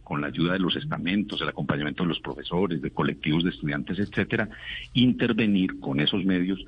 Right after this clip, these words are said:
ese tipo de problemáticas. Le estaba inventariando los proyectos que en este momento están en ejecución dirigidos específicamente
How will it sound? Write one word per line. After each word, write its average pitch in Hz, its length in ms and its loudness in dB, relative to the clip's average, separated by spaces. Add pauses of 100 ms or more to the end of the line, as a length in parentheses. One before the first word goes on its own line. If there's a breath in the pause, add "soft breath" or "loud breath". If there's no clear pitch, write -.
(260 loud breath)
ese 82 240 2
tipo - 260 0
de 76 80 2
problemáticas. - 840 -4
Le 78 100 -4
estaba 82 420 2
inventariando 87 880 2
los - 400 -6
proyectos - 460 0
que - 100 -4
en 78 60 0
este - 140 -8
momento 85 260 -4
están 92 280 -2
en 92 100 4
ejecución 101 640 0
dirigidos 98 580 2
específicamente 78 960 -8